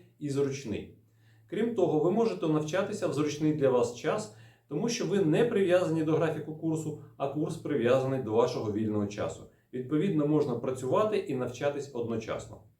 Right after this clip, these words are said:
Вартість за один курс ви можете подивитись за посиланням під відео. Доступ до курсу зберігається до дванадцяти місяців.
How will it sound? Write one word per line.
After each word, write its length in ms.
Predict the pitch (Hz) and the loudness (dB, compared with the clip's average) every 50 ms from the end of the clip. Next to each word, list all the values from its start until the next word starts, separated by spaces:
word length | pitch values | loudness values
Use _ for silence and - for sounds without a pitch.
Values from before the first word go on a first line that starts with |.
| _ _ _ _ _ _ _ _ - | _ _ _ _ _ _ _ _ -16
Вартість 420 | - 117 147 147 147 - 135 117 113 | -4 -2 0 0 0 0 -2 -2 0
за 100 | 135 131 | 2 2
один 260 | 131 131 135 135 131 | 2 2 2 0 -2
курс 300 | - 202 226 226 - - | -2 -4 -4 -4 -4 -4
ви 100 | 139 175 | -4 0
можете 340 | 202 240 214 196 - - 156 | 0 2 2 0 0 -2 -6
подивитись 580 | - - 156 131 135 143 156 151 160 - - | -2 -2 0 2 2 2 2 0 0 -4 -2
за 120 | 123 135 139 | -2 -2 -2
посиланням 680 | - 143 143 - - 131 120 123 120 117 117 113 107 | 0 -2 -2 -2 -2 -2 0 0 0 2 0 -2 -2
під 240 | 101 - 107 101 92 | -4 -6 -8 -8 -4
відео. 440 | 95 101 92 85 82 - - - - - _ _ _ _ _ | -4 -4 -2 -2 -4 -6 -6 -10 -12 -18 _ _ _ _ _
Доступ 480 | 104 107 147 156 156 151 156 - - 113 | -8 0 4 4 4 4 2 -2 -4 -4
до 140 | 117 147 - | -4 -4 -2
курсу 300 | 233 254 240 - - 139 | -4 -4 -6 -6 -8 -10
зберігається 600 | 123 131 143 139 131 127 170 214 247 233 - 175 | -8 -4 -2 -2 -2 0 0 0 0 0 -2 -2
до 240 | 147 135 156 175 170 | -2 0 0 0 0
дванадцяти 680 | 143 131 139 135 127 123 127 127 - 123 107 120 120 | 0 0 0 0 0 0 -2 -2 -4 -6 -6 -6 -4
місяців. 480 | 110 113 123 113 - 90 - - - - | -4 -2 -2 -4 -4 -6 -12 -16 -18 -20